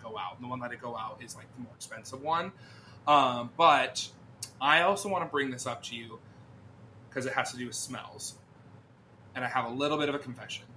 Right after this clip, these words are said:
One thing that, and I'm probably the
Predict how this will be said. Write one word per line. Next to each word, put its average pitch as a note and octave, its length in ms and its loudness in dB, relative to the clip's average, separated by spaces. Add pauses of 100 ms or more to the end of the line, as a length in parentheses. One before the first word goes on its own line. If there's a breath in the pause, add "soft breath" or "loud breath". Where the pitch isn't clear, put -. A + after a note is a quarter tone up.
(2000)
One D3 280 2
thing C3+ 500 -4 (420)
that, A#2+ 400 2 (560)
and C3 140 0
I'm C3 300 -2 (140)
probably D#3+ 640 0
the G#3 260 -6